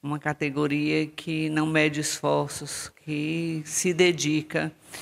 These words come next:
e, principalmente, que necessita da colaboração dos munícipes, né? A gente, é um trabalho que é feito, a gente até chama, diz que é um trabalho de formiguinha, né?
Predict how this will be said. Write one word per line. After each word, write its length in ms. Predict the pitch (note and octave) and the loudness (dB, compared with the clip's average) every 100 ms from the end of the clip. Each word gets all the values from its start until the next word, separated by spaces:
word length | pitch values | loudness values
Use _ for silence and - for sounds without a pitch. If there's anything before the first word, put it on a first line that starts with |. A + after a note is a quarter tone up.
| - - - - _ - | -16 -18 -20 -20 _ -4
e, 180 | F3 F3 | -2 0
principalmente, 1200 | - A#3 C4 - B3+ A#3 A#3+ A#3 F3 C#3+ C#3 - | 2 4 4 2 0 2 2 2 0 0 -2 -6
que 220 | - F#3 | -4 -2
necessita 1200 | F3 F3 A3 - A3+ G#3 - - D#3+ E3 - - - - | 2 2 2 2 0 0 -4 -4 -4 -4 -6 -6 -8 -12
da 240 | C#3 C#3 | -4 -4
colaboração 1160 | C#3 D#3 D#3+ E3 D#3 D3 C#3+ - D3+ C#3+ D3 D#3 | -2 -2 0 0 -2 -2 -4 -6 -6 -6 -4 -6
dos 260 | D3 D3+ D3 | -6 -6 -4
munícipes, 840 | E3 F3 D3+ C3 - A#2+ - B2+ | -4 -2 -4 -4 -8 -12 -16 -10
né? 260 | C3+ C#3+ D#3+ | -6 -2 0
A 60 | |
gente, 460 | C#3 D3 C#3+ - - - - - | 0 0 -2 -4 -10 -14 -20 -10
é 100 | - | 0
um 60 | D#3 | 0
trabalho 560 | D3+ D#3 C#3+ C#3+ D3 D3 | 6 6 8 8 6 2
que 220 | - D#3+ | 0 2
é 100 | D3+ | 2
feito, 960 | C#3+ - D#3 D#3+ D#3+ E3+ D#3+ D#3+ D3 | 0 0 2 2 0 0 0 0 2
a 160 | C#3+ D#3 | 6 6
gente 240 | D#3 D3+ | 6 2
até 260 | D#3 - F3 | 2 4 4
chama, 360 | E3+ E3+ E3+ F3 | 6 2 2 -2
diz 400 | D#3 D#3+ F3 - | -2 -2 -2 0
que 100 | F3 | 2
é 80 | |
um 180 | E3+ E3+ | 2 0
trabalho 840 | D#3+ D#3 C#3+ D3 D3+ D#3+ E3 E3+ E3+ | 2 2 4 4 4 2 -2 -2 -4
de 120 | D#3+ | -6
formiguinha, 720 | - F3+ G3 F#3 E3+ D#3+ C#3+ | -2 0 0 0 0 2 2
né? 300 | C#3+ E3 G3+ | 0 -2 -6